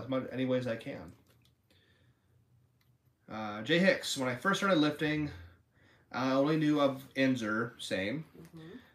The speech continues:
Speaker 1: After talking to a meet director for the Wabdal," well, I like, I like the Wabdal Federation, "he told me about Anderson Powerlifting. I haven't bought anything but Titan since then." Smart man.
Speaker 2: Nice.
Speaker 1: The quality is there. The cust-,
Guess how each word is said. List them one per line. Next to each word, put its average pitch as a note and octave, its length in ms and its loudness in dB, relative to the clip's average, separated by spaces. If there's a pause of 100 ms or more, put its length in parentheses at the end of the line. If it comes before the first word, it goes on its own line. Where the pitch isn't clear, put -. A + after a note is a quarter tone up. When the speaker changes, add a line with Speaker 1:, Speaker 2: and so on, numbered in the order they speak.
(160)
Speaker 1:
After B2+ 240 -2
talking E3 440 0
to C3+ 120 -2
a - 20 2
meet F3+ 200 -2
director C#3 340 0
for B2 360 0
the A2+ 100 -4
Wabdal," D3+ 560 2
well, G#2+ 160 -4
I G#2 80 -2
like, C3 200 -2
I - 80 -6
like B2 200 -4
the C#3 60 -8
Wabdal A2+ 300 -4
Federation, G2+ 520 -4
"he A#2+ 60 -8
told C#3+ 200 2
me D3 80 2
about A#2+ 400 0
Anderson C#3 340 -2
Powerlifting. A#2+ 640 -2
I - 40 -12
haven't B2 340 -4
bought D3 240 0
anything A#2 560 -4 (480)
but - 160 -2
Titan D3 480 -4
since - 340 -4
then." - 320 -10 (140)
Smart - 480 -4
man. - 340 -4
Speaker 2:
Nice. C#4+ 440 -6 (320)
Speaker 1:
The - 100 -12
quality D3 440 6
is D#3 180 0
there. A#2+ 520 4
The C3 60 -14
cust-, C#3+ 300 -2